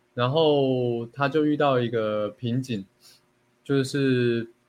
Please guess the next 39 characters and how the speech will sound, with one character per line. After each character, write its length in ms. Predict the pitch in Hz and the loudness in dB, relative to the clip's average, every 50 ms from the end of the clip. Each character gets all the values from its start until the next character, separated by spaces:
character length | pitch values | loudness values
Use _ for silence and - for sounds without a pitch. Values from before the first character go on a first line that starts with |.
| _ _ _ _ _ _ _ _ _ _ _ _ _ _ | _ _ _ _ _ _ _ _ _ _ _ _ _ _
呃， 600 | 113 110 107 104 104 101 101 101 101 101 101 104 | -2 -2 0 0 0 -2 -4 -4 -6 -6 -8 -6
他， 200 | 123 131 131 131 127 127 - - | 2 4 4 4 4 2 -4 -2
他 140 | - 160 156 | 0 2 4
也 100 | 139 120 | 4 2
是 140 | 110 123 135 | 2 -2 -4
事 220 | 127 - - 135 | -4 -2 2 2
业 80 | 131 123 | 2 4
上 200 | 131 135 123 123 | 4 2 2 2
遇 80 | 123 | 0
到 200 | 117 127 120 117 | 2 2 2 2
一 20 | 113 | 2
些 100 | 117 117 | 0 -4
困 300 | 117 - - 131 113 104 | -2 0 2 2 2 0
难， 180 | 95 95 95 - _ _ _ _ _ _ _ | -2 -8 -10 -14 _ _ _ _ _ _ _
然 140 | _ 120 113 | _ -6 -2
后 100 | 117 127 127 | 0 2 2
我 100 | 113 110 | 2 2
就， 380 | 104 123 120 117 117 110 107 - _ _ _ _ _ _ _ _ _ _ _ _ _ _ _ _ _ _ _ _ _ _ | 2 2 4 4 4 2 0 -4 _ _ _ _ _ _ _ _ _ _ _ _ _ _ _ _ _ _ _ _ _ _
呃， 360 | 107 104 101 101 98 98 101 101 | -8 -6 -4 -4 -4 -6 -6 -8
建 260 | - - 139 131 127 | -4 -2 0 0 0
议 40 | 120 | 0
他 200 | 120 117 113 110 | 0 -2 -2 -2
说 180 | 117 120 135 | -2 -2 0
，“那 100 | 151 143 | 0 0
你 80 | 127 120 | 0 2
可 80 | 123 | 2
以 60 | 120 120 | 2 2
买 220 | 120 104 95 95 | 2 -2 -2 -4
书 380 | - - - - 107 104 104 98 | -8 -10 -12 -10 -8 -6 -4 -4
啊。” 200 | 95 95 92 - _ _ _ _ _ _ _ _ _ _ _ _ _ _ _ | -4 -6 -8 -12 _ _ _ _ _ _ _ _ _ _ _ _ _ _ _
然 140 | 113 110 110 | -2 0 2
后 440 | 117 120 117 117 113 110 107 107 | 4 4 4 4 2 0 -2 -4
他 160 | 104 - 123 120 | -2 -2 0 2
就， 260 | 127 131 127 120 123 - - _ _ _ _ _ _ _ _ _ _ _ _ _ | 4 4 2 2 0 -4 -12 _ _ _ _ _ _ _ _ _ _ _ _ _
他 80 | 135 | 0
就 80 | 131 147 | 2 2
不 120 | 147 151 | 2 0
想 180 | 127 120 110 117 | 0 0 0 2
买。 220 | 120 107 90 - | 2 2 0 0